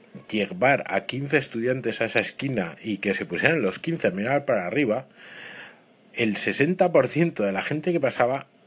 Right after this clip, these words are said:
no solamente es que ya miraba arriba, sino que además se ponía con ellos a mirar hacia arriba. Este experimento lo podéis hacer en un escaparate. Vosotros vais paseando por una calle y miráis a un, a un,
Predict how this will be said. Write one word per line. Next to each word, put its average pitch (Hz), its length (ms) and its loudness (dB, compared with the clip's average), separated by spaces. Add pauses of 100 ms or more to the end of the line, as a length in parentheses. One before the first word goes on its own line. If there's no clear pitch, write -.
(320)
no 135 180 2
solamente 165 540 2
es 117 100 0
que 95 180 -4
ya 110 120 2
miraba 95 460 0
arriba, 185 340 2
sino 107 320 -4
que 107 80 -2
además 113 240 2
se - 120 0
ponía 104 300 -2
con 104 200 0
ellos 110 320 0
a 98 40 -4
mirar 101 320 4
hacia 92 280 -2
arriba. 82 360 -8 (960)
Este 104 280 2
experimento 107 500 2
lo 127 80 6
podéis 110 240 0
hacer 127 240 2
en 104 100 2
un 104 140 2
escaparate. 82 640 -4 (320)
Vosotros 107 420 -2
vais 160 520 4 (340)
paseando 92 640 -2
por 90 100 -6
una 104 220 0
calle 180 340 0 (840)
y 98 440 0
miráis 90 440 0
a 104 40 2
un, 98 540 2 (240)
a 98 120 -6
un, 92 520 -4